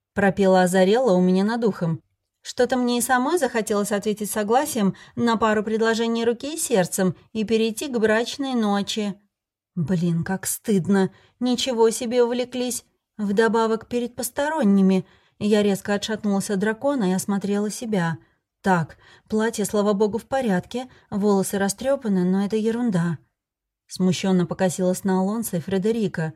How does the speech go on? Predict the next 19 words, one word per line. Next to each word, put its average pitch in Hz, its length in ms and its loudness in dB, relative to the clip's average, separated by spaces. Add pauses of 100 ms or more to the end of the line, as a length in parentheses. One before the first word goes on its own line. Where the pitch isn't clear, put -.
(120)
Они 208 300 4
выглядели 214 540 0
так 220 260 -2
же 175 100 0
ошарашенно, 208 720 -2
как 180 180 -2
и 196 60 -4
Филипп, 277 400 -6 (260)
одинаково 202 600 0
смотрели 196 500 0
на 180 100 2
меня 185 300 2
жадными 190 480 2
голодными 202 520 0
глазами 214 800 -2
и 185 120 -2
часто 180 400 -4
дышали. 175 600 -4 (600)
«Ой, 202 400 0